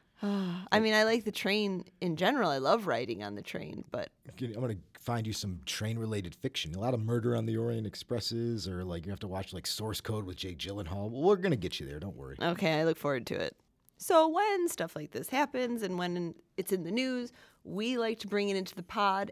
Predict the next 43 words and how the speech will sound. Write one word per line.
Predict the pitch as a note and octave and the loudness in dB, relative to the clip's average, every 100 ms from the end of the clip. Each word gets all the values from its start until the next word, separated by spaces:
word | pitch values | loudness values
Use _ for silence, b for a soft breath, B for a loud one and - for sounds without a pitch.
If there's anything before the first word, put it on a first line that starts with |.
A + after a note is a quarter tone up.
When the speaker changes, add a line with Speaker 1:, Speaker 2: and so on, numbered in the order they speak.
| - | -2
Speaker 1:
and | F#3+ E3+ | 2 2
Speaker 2:
Mm-hmm. | C3+ | 4
Speaker 1:
give | F#3 G3+ | 2 2
you | A#3 | -2
some | - G#3+ G3+ | -2 -2 -2
suggestions | - F#3+ G3+ G3 - G3+ F#3+ - | -2 0 2 2 2 0 0 0
on | F3 F3 | -2 0
things | F#3 F3+ | 0 -2
that | F3 | -2
you | F3 | -4
can | E3+ E3+ E3 | -4 -4 -4
read | G#3 A#3 A3+ - | -4 -4 -4 -2
or | E3+ | -2
watch | F#3+ F#3 A3 - - | 2 2 2 -2 -8
to | - | 0
maybe | A3+ F#3+ G#3 | 2 2 2
have | G#3+ A3 | 0 -2
a | |
better | G3+ F3 F3+ | 0 2 2
understanding. | G#3+ B3+ - F4 F4 - | 0 -4 -4 -4 -4 -2
Speaker 2:
Yeah, | - F2+ - | 0 0 -2
and | - - - | -4 -4 -4
of | - | 0
course, | - G#3 G#3+ | 4 6 4
it's | F3 - | 0 4
gonna | F3 | 6
be | C3 | 6
nothing | D3+ D3+ D#3 | 6 6 6
but | C#3 - | 4 4
uplifting | C3 C3+ C3 B2+ A#2+ | 0 0 0 -2 -4
stuff | - B2+ | 0 0
that's | A#2+ A2 | 4 6
gonna | - B2 | 6 4
Speaker 1:
<laughs> | |
Speaker 2:
make | C3 B2+ | 4 4
your | C3+ | 2
day | - C#3 | 4 4
Speaker 1:
Yes. | A2+ - | 4 2
Speaker 2:
so | - F3+ | 4 4
much | A#2+ - | 4 2
brighter. | F#2 D#2+ C#2+ - | -2 -2 -4 -2
So, | |
Speaker 1:
I'm, | - - | 0 0